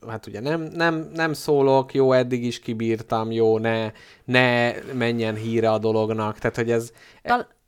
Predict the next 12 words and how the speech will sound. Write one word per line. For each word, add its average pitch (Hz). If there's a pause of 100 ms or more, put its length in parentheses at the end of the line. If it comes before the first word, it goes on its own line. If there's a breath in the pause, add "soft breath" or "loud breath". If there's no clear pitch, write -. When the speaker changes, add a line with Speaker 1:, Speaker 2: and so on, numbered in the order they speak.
(160)
Speaker 1:
ez 135
azért 160
érdekes, 226
hogy 117
tényleg 120
mikor 113
kell 101
így 101
közbeavatkozni. 101
Speaker 2:
Igen. 117
Speaker 1:
Tehát, 123
hogy 120